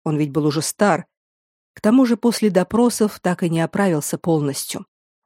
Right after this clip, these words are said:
Он умер около месяца назад. Но удивительно другое. Он так и не рассказал, где находится лаборатория.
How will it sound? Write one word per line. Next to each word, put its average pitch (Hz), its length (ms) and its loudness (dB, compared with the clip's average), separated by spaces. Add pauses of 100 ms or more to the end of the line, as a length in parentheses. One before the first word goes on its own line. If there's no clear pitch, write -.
(200)
Он 285 180 6
умер 254 380 4
около 254 300 4
месяца 226 440 2
назад. 170 580 0 (680)
Но 160 160 0
удивительно 160 580 2
другое. 202 640 2 (520)
Он 214 200 4
так 240 260 2
и 247 60 6
не 233 100 6
рассказал, 185 760 0 (160)
где 175 320 2
находится 175 560 0
лаборатория. 160 800 -2